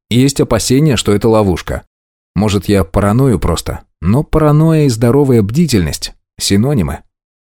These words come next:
Ещё минут десять мы со всех сторон обсудили ситуацию и решили всё-таки ехать.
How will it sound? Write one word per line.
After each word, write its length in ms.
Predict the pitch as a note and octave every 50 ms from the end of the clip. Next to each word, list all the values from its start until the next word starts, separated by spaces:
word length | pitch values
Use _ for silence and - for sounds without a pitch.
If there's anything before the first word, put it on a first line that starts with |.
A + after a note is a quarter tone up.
| _ _
Ещё 320 | - G2+ A#2 A#2 - D3+ C3+
минут 260 | B2 A#2+ A#2+ A#2+ A#2
десять 380 | A#2 C#3+ D#3 C#3+ - A2+ - -
мы 140 | G#2+ G#2+
со 160 | G2 - A2 -
всех 200 | - C#3 C3 -
сторон 320 | - - B2 B2 A#2 A2
обсудили 440 | G2 - - A2+ G#2+ F#2+ G#2+ G#2 G2+
ситуацию 720 | - G#2 F#2+ A#2 A#2 C#3 D3 - - G#2+ F2+ E2 D#2 - - _
и 100 | - A#2+
решили 380 | B2 B2+ B2+ - - G3+ G3 F3+
всё-таки 460 | C#3+ - - C3 A2+ B2 A2+ - A#2
ехать. 480 | A2 G2 F#2 E2 - - - - -